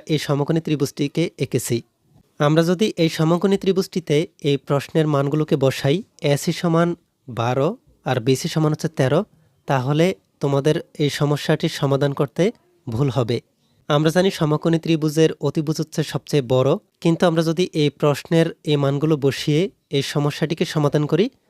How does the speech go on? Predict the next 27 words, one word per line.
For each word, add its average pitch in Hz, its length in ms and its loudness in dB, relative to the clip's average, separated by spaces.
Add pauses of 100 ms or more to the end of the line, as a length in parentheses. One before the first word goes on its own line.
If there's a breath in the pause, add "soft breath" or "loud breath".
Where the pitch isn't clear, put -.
(180)
তাহলে 151 300 2 (160)
এই 147 120 0
সমস্যাটির 147 600 -4
সমাধান 143 320 0
ভুল 127 200 -2
হবে। 120 240 0 (760 soft breath)
তাই 165 160 4
আমরা 170 180 2
এখানে 214 240 2 (240)
এসি 156 180 0
সমান 180 340 2
মান 151 200 4
বসিয়েছি 151 460 2
তেরো 143 320 2 (500)
আর 131 160 0
বিসি 135 260 -2
সমান 151 260 0
হচ্ছে - 240 0 (480)
বারো 131 340 2
বসিয়ে 147 400 2 (200)
এই 143 220 0
সমস্যাটিকে 147 580 0
সমাধান 139 400 0
করেছি। 120 340 -2 (480)
তোমরা 160 200 2
দেখতে 156 240 2
পাচ্ছ 151 220 -2